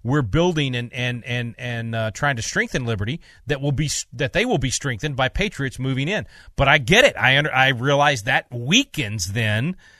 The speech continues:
those that stay in Portland and California. And, and so it's a, man, it's tough, folks. I'm telling you,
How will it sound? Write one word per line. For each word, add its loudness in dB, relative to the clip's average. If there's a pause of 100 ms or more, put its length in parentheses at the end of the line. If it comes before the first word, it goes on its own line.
(200)
those 2
that -4
stay 0
in -2
Portland -10
and -10
California. -6
And, -12
and -16
so -6
it's -2
a, 2
man, 0
it's -2
tough, 0
folks. -2
I'm -6
telling -6
you, -2